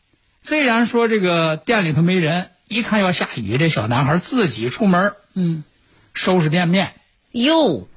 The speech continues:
Speaker 1: 然后把一趟一趟门外头电磁炉、门外头的凳子一个个拿进来搬到这个店里头。而且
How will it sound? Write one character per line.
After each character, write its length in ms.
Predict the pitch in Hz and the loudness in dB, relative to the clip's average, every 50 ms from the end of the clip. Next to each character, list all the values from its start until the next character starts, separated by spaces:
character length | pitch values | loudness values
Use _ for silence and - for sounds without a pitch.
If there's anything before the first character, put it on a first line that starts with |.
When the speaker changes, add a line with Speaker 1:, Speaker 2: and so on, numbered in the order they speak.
| - | -14
Speaker 1:
然 300 | - 139 131 131 165 196 | -8 -6 -2 0 0 0
后 240 | 160 175 180 170 170 | 0 0 0 0 0
把 540 | 156 - 127 - - - - 143 151 151 156 | -2 -4 -8 -8 -6 -4 -2 -2 0 0 -2
一 180 | 151 151 190 - | 0 0 -2 0
趟 240 | - 196 202 180 | 0 0 2 2
一 80 | 185 180 | 2 2
趟 260 | 170 180 165 - - - _ _ _ _ _ _ _ _ _ _ - | 2 2 2 -2 -6 -14 _ _ _ _ _ _ _ _ _ _ -10
门 200 | - 120 127 151 | -4 -2 0 2
外 220 | 160 160 147 123 110 | 2 0 0 -4 -4
头 160 | 127 123 117 | -4 -6 -4
电 200 | 120 156 131 127 | -2 -2 -2 -2
磁 160 | 131 - - | -4 -6 -6
炉、 380 | 127 123 120 127 147 156 156 - _ _ _ - - _ | -6 -6 -4 -4 -4 -4 -6 -8 _ _ _ -20 -14 _
门 300 | - 120 127 135 151 175 | -2 0 2 2 2 2
外 160 | 175 165 147 | 2 0 0
头 120 | 120 123 131 | 0 0 0
的 120 | 151 151 | 0 0
凳 340 | 151 - 233 214 170 143 123 | 0 0 0 0 2 0 -2
子 100 | 113 101 98 101 | -4 -6 -6 -6
一 180 | 110 127 175 202 | -4 -2 0 0
个 140 | 190 196 175 | 2 2 0
个 100 | 165 147 | 0 -2
拿 220 | 143 - - 202 | -2 -2 0 0
进 160 | 190 196 180 | 2 2 2
来 160 | 156 147 175 | 2 0 0
搬 280 | 180 - 220 214 214 202 | -2 0 0 0 2 2
到 140 | 202 180 170 | 2 2 0
这 100 | 160 165 | 0 -2
个 60 | 165 | -2
店 240 | 160 220 202 170 139 | 0 0 -2 -2 -2
里 140 | 113 101 95 | -6 -6 -4
头。 260 | 123 143 156 160 - _ _ _ _ _ _ _ - - | -2 -2 -2 -2 -6 _ _ _ _ _ _ _ -10 -4
而 340 | 135 156 190 233 254 254 240 | -2 0 2 2 2 0 0
且 480 | - - - 156 110 120 147 175 170 | -2 -4 -4 -4 -4 -2 0 0 -2